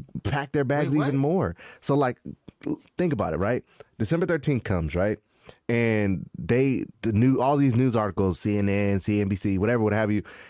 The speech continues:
Speaker 1: and they come out and say, like, "Oh, they're still deliberating. They haven't come to a c-,
Speaker 2: No, it's already
Speaker 1: conclusion
Speaker 2: done.
Speaker 1: yet." It's done already?
Speaker 2: Yeah, December thirteenth when, when we sign it. They got passed.
Speaker 1: Okay.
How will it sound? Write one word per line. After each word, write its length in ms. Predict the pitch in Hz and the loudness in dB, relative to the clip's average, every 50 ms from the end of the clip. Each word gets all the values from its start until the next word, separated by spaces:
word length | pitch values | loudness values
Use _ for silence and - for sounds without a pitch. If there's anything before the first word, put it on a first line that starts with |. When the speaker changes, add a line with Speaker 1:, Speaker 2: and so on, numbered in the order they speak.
| - _ - | -12 _ -2
Speaker 1:
and 420 | 107 113 117 113 110 101 85 76 | 0 2 2 2 2 0 0 0
they 140 | 113 117 120 | 0 0 0
come 180 | - - 120 | 0 0 0
out 140 | 123 123 120 | 0 0 0
and 100 | 117 110 | 0 0
say, 160 | - 120 113 | 0 0 2
like, 220 | 110 104 98 92 - | 2 2 0 0 0
"Oh, 180 | - 123 120 120 | 0 2 2 2
they're 120 | 110 110 | 2 0
still 200 | 104 - - 123 | 0 0 0 0
deliberating. 640 | 110 101 101 113 117 107 104 110 107 104 104 104 98 | 2 2 2 2 2 2 2 2 2 2 2 2 2
They 80 | 98 | 2
haven't 300 | 95 107 113 110 110 - | 2 2 2 0 0 0
come 160 | - 113 107 | 0 0 0
to 120 | - - 107 | 2 2 0
a 40 | 98 | 0
c-, 60 | 92 | 0
Speaker 2:
No, 20 | - | -4
it's 140 | - - | -6 -4
already 240 | 185 190 165 - 113 | -4 -2 -2 0 0
Speaker 1:
conclusion 260 | 98 - - 120 123 | 0 0 0 2 2
Speaker 2:
done. 220 | 120 170 180 90 87 | 2 2 2 0 0
Speaker 1:
yet." 200 | 85 80 - - - | -2 -2 -4 -6 -4
It's 140 | 101 95 87 | -4 -2 0
done 180 | 110 113 127 | 0 0 2
already? 300 | 143 143 143 147 156 147 - - - | 2 2 0 0 -2 -4 -6 -10 -12
Speaker 2:
Yeah, 260 | 196 196 156 120 113 | -10 -8 -6 -8 -8
December 240 | 107 - - 147 143 | -8 -6 -4 -4 -4
thirteenth 260 | 151 143 - 147 135 | -4 -6 -6 -6 -4
when, 140 | 131 131 127 | -4 -4 -4
when 180 | 117 - 131 | -4 -6 -8
we 40 | 127 | -8
sign 240 | 117 - - 151 123 | -6 -8 -8 -8 -8
it. 160 | 107 101 - - | -8 -10 -10 -6
They 80 | - - | -2 0
got 180 | 113 123 117 - - - | 0 0 0 -4 -6 -4
passed. 240 | - - 95 95 117 | 0 0 0 2 2
Speaker 1:
Okay. 240 | 98 90 78 82 82 | 0 0 0 -2 -4